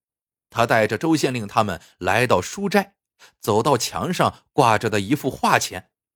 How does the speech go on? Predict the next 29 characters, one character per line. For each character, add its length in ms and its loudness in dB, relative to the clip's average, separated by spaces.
朝 280 0
画 360 0
旁 200 -4
一 140 -4
枚 160 -4
钉 300 -4
子 100 -2
上 220 -8
轻 420 -2
轻 180 -2
一 220 -2
按， 300 -6
那 200 2
幅 220 0
画 440 0
缓 480 -2
缓 260 -6
移 300 -10
开， 340 -8
后 360 0
面 300 -6
竟 300 -4
然 260 -6
出 360 -10
现 220 0
一 160 -8
个 280 -2
暗 260 2
格， 380 -4